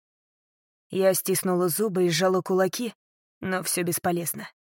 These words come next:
Невозможно контролировать появление и исчезновение кошмара. Мимо нас протиснулся мальчишка. Его взгляд слишком долго задержался на моём лице.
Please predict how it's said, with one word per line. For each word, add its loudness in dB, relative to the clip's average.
Невозможно 2
контролировать 2
появление 0
и 2
исчезновение 0
кошмара. -2
Мимо 4
нас 6
протиснулся 0
мальчишка. -2
Его 4
взгляд 2
слишком 0
долго 0
задержался 0
на 0
моём 0
лице. -2